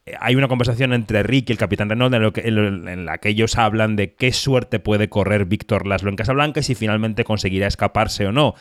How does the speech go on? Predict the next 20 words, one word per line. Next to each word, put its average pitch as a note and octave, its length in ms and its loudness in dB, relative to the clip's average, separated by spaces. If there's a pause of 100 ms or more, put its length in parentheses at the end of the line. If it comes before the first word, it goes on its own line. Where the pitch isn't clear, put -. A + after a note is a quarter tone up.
(280)
Aquí A2+ 180 -6
se G#2+ 100 -4
juegan A2 260 0
muchas G#2 260 -4
capas, D3 320 -2
porque G2 160 -6
el F#2+ 40 -8
Capitán G#2 300 -2
Renault B2 320 2 (680)
es C#3 400 2
un B2 160 2
oficial A2 600 2
francés D#3 600 0
que A#2 140 -4
se A#2+ 100 -2
mueve A#2 220 2
entre A#2 180 0
las A2+ 220 0
aguas A#2 420 2
de A#2+ 340 4